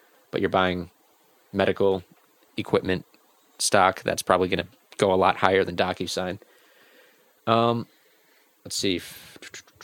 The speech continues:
So February twenty-seventh, before she did the transactions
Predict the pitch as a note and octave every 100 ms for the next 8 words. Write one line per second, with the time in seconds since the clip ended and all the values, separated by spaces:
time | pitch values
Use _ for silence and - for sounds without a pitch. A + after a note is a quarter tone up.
0 | - - - G#2+ B2 C3 B2+ A#2 A#2+ A2
1 | - G#2+ G#2+ G#2+ - _ _ _ _ _
2 | _ _ _ _ _ G#2+ - - B2 B2+
3 | - A#2+ A2+ A2 - A2 G2+ G2 F#2+ -
4 | F#2+ F2+